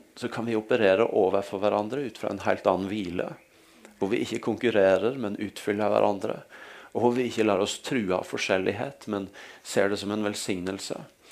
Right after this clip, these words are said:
på en måte som gjør at, at den flyten blir en helt annen. Og da blir det med å være familie, ei sånn kirke,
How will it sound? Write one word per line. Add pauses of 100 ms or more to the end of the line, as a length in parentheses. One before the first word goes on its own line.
(260)
på
en
måte
som
gjør (480)
at, (140)
at
den
flyten
blir
en
helt
annen. (880)
Og
da
blir (260)
det
med
å
være
familie, (520)
ei
sånn
kirke,